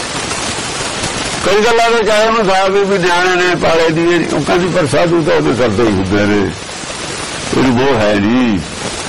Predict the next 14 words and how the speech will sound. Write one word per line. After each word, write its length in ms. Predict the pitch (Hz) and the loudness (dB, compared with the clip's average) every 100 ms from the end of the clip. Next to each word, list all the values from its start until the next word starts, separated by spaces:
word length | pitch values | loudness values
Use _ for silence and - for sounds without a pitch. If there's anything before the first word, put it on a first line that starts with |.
| - - | -10 -8
ਇੱਥੇ 360 | - 170 175 196 | -2 0 0 0
ਕੁ 140 | 175 | 0
ਤੱਕ 320 | 147 - 113 87 | 0 0 0 0
ਸੀ 60 | 107 | 2
ਗੱਲ। 220 | 104 87 73 - - - - - - - - - 156 | 2 0 -4 -8 -8 -8 -6 -6 -6 -8 -6 -2 0
ਸਾਧੂਆਂ 340 | 202 202 208 | 2 2 2
ਨੂੰ 100 | 196 | 2
ਮੋਹ 160 | 180 180 | 2 4
ਹੁੰਦਾ 260 | 143 120 117 | 2 2 2
ਨਹੀਂ 320 | 98 135 104 73 - - - - - - - - - | 4 2 2 -2 -8 -8 -8 -8 -8 -6 -6 -6 -4
ਕਰਦਾ, 300 | 143 98 98 85 - - - - - - - - - | -2 0 0 0 -4 -6 -6 -6 -6 -6 -8 -8 -4
ਇਹਦਾ 140 | 135 139 | 0 0
ਫੱਕਰ 380 | 123 - 117 101 | 0 0 2 2
ਹੈ, 320 | 127 117 | 4 2